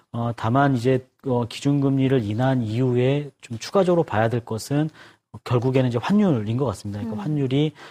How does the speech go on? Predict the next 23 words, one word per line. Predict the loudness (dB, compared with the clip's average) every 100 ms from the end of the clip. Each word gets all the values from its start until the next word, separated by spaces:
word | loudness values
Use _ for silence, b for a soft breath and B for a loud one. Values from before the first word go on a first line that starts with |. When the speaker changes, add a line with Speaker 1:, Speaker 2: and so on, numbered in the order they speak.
| B B _
Speaker 1:
계속적으로 | -2 0 4 6 6
지금 | 2 0
선진국과 | 0 2 0 0 -4 _ 0 4 4 4 0
우리나라와의 | 0 2 4 4 4 4 2
증시 | 0 -2 -2 -2 -4 _
그 | -10 -10
디커플링이 | -2 -2 0 0 2 2
일어난 | 0 0 -2 -2
요인 | 0 0
중에 | -2 -4
하나가 | -4 -4 -6
바로 | -8 -6
환율 | 0 2 2
부분이거든요. | 0 -4 -8 -8 -10 -12 B B B B
그러니까 | -6 -4 -4
이 |
환율 | -2 0 2 2
쪽이 | 0 0 0 0
어떤 | 0 0 0
흐름을 | 2 0 0
보일 | -2 -6
것이냐. | -6 -10 -12 -10
최근에, | -4 -2 2 2